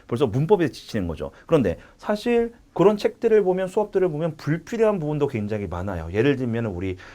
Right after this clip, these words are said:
어, 더 이상 이제 출제 안 되는, 십 년 넘게 출제가 안 되고 있는 문장 전환, 화법 같은 거 있죠.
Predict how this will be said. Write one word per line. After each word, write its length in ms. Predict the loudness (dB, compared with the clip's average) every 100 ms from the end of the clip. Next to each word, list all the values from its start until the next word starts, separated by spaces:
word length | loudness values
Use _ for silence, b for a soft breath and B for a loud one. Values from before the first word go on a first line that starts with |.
| B
어, 180 | -2 -2
더 180 | 4 4
이상 280 | 6 4 2
이제 160 | 0 -4
출제 340 | -6 -4 0
안 140 | 2
되는, 240 | 0 -2 -4
십 160 | 0
년 140 | 2 2
넘게 200 | 2 -2
출제가 400 | -6 -2 0 0
안 140 | 0
되고 220 | -2 -2
있는 200 | -2 -4 -4 B B
문장 520 | 0 0 2 0 -2
전환, 440 | -4 -2 0 0 -4 B
화법 340 | -4 2 2 2
같은 260 | -2 -4
거 80 | -6
있죠. 260 | -6 -8